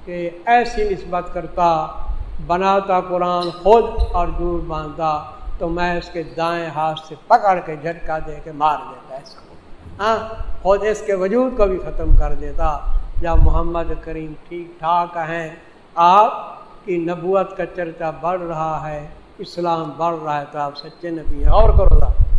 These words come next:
بلاؤ تقبلہ، اگر جھوٹ بات باندھتا ہمارے اوپر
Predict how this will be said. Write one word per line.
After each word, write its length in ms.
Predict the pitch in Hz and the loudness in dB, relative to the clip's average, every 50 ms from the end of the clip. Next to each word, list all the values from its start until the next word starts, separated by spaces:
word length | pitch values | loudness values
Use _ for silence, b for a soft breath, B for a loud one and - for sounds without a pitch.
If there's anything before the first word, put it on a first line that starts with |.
| - - - - - - - - - - - - - - - - - - - - - | 8 8 6 4 4 2 2 2 2 2 -2 -4 -4 -10 -12 -14 -14 -18 -20 -14 -6
بلاؤ 300 | 165 180 196 208 220 220 | -2 2 4 6 6 4
تقبلہ، 760 | 214 220 190 185 180 185 185 175 180 185 180 175 175 165 160 165 - - - - - - | 4 0 -4 -2 -2 -2 -2 2 2 4 4 4 4 2 2 -2 -6 -14 -16 -16 -8 -4
اگر 280 | 170 175 160 180 175 | -4 0 0 0 0
جھوٹ 380 | 160 139 120 - 180 214 233 226 214 - | 0 -4 -6 -2 0 0 0 0 0 4
بات 200 | 175 175 175 175 170 - - - 170 | 6 6 6 6 4 0 -14 -8 -2
باندھتا 440 | 160 165 165 170 170 170 175 160 160 | 0 0 0 0 -2 -2 -2 -2 -2
ہمارے 320 | 160 165 160 156 156 156 | 0 0 0 0 -2 -2
اوپر 260 | 156 151 151 160 160 | -4 -6 -6 -6 -6